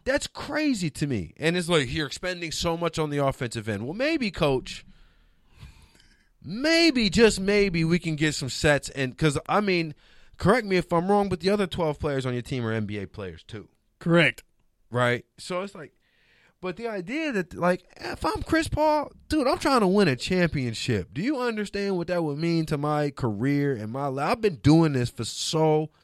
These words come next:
Speaker 1: long. And you younger than me. You've been to the finals. You was in the finals as a, what, as a rookie or a second-year player, James.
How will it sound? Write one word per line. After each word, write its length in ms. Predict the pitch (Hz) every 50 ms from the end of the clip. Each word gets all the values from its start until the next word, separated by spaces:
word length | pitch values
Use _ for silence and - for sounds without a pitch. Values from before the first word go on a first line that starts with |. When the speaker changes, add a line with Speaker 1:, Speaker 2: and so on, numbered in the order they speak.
| _ _ _ -
Speaker 1:
long. 580 | - 113 117 117 127 135 135 123 107 90 80 - _ - - - - - _ -
And 120 | 95 104 107
you 100 | 160 254
younger 320 | 262 202 185 208 233 220 202
than 80 | 175 135
me. 60 | 117
You've 220 | 143 240 285 202
been 180 | 156 165 208 254
to 80 | - 196
the 80 | 180
finals. 400 | 175 - 190 165 147 120 98 87 - _ - - - -
You 220 | 190 202 - 254 294
was 100 | 220 196
in 80 | 202
the 60 | 196 202
finals 340 | 202 214 214 214 214 214
as 120 | 214 208 208
a, 40 | 202
what, 220 | 185 196 214 185
as 80 | 135 123
a 40 | 120 117
rookie 360 | 120 156 226 262 - 233 202
or 40 | 196
a 40 | 202
second-year 480 | - - 233 226 226 226 226 240 233 226
player, 380 | 226 - 240 254 254 233 185
James. 440 | 156 143 170 170 170 175 190 196 -